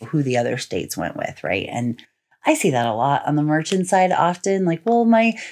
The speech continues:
competitor uses these guys, so I should use those guys 'cause it means that my competitor did their due diligence, so I can just tack on with them." Well, that's not always the case. You can't always assume that just because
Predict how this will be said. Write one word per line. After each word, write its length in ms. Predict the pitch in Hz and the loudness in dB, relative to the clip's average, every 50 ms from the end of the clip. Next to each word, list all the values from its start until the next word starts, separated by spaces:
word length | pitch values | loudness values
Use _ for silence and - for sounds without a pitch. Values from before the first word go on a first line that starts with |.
| - _ _ | -18 _ _
competitor 640 | - 277 269 269 - 320 339 349 349 302 269 233 214 | 2 2 2 2 2 0 2 2 0 0 0 0 0
uses 640 | 208 202 208 208 196 - - 170 170 160 156 151 - _ | 0 0 0 0 0 0 -2 -2 -2 -2 -4 -6 -10 _
these 260 | - 196 202 202 185 | -6 -4 -4 -4 -4
guys, 340 | - - 156 151 147 147 - | -2 -2 0 0 0 0 0
so 140 | - 175 - - | 0 -2 -2 0
I 140 | - 320 339 | 0 0 2
should 240 | 330 - 214 180 165 | 2 2 0 0 0
use 180 | 156 151 143 | -2 -4 -2
those 240 | 147 139 135 131 - | -2 -2 -2 -2 -2
guys 280 | - 127 117 127 127 - | -2 -2 -2 -2 -4 -6
'cause 220 | - - 175 170 | -8 -8 -4 -2
it 140 | 208 - 214 | -2 0 0
means 220 | 233 240 233 226 | 2 2 2 0
that 120 | 220 - 190 | 0 -2 -2
my 140 | 196 202 | -2 -2
competitor 560 | 196 202 196 - - 269 269 254 208 196 175 160 | -2 -4 -4 -2 -2 -2 -2 0 -2 -4 -4 -2
did 320 | 151 170 165 156 151 - | -2 -2 -2 -4 -4 -4
their 180 | 190 202 214 220 | -2 -2 0 0
due 160 | 185 185 165 | -2 -2 -4
diligence, 560 | - - 127 131 - - 165 139 - - - | -4 -4 -6 -6 -6 -6 -8 -8 -8 -8 -6
so 140 | - 165 170 | -2 0 0
I 100 | 170 175 | 0 -2
can 220 | 170 - 175 170 | -2 -4 -4 -4
just 320 | 156 156 151 147 147 - - | -2 -2 -4 -4 -6 -8 -6
tack 240 | - 147 143 143 - | -6 -6 -6 -4 -4
on 180 | 135 131 135 | -4 -4 -4
with 140 | 135 123 135 | -4 -6 -4
them." 300 | - 175 165 143 139 131 | -2 0 0 0 0 -2
Well, 360 | - 180 208 208 214 214 202 - _ _ _ _ _ _ _ _ _ - | -2 -2 -2 0 0 -2 -4 -6 _ _ _ _ _ _ _ _ _ -10
that's 180 | 190 190 - | -8 -4 0
not 160 | - 254 254 262 | 2 4 4 4
always 240 | 262 254 254 233 | 4 4 2 2
the 100 | 240 190 | 0 -2
case. 380 | 170 - 170 151 131 131 - - | -4 -2 -4 -4 -4 -4 -4 -4
You 140 | 127 143 147 | -6 -6 -8
can't 420 | - - - 190 196 202 208 - | -8 -6 -4 0 0 0 0 0
always 320 | - 190 202 202 202 196 190 | 0 0 2 2 0 0 -2
assume 360 | 185 - - 175 160 151 139 | -4 -2 -2 0 0 2 0
that 120 | 135 - | 0 -2
just 240 | - 151 147 - - | -2 -4 -4 -4 -6
because 460 | 185 175 - - 165 160 160 151 151 | -8 -8 -4 -4 -2 -2 -2 -2 -4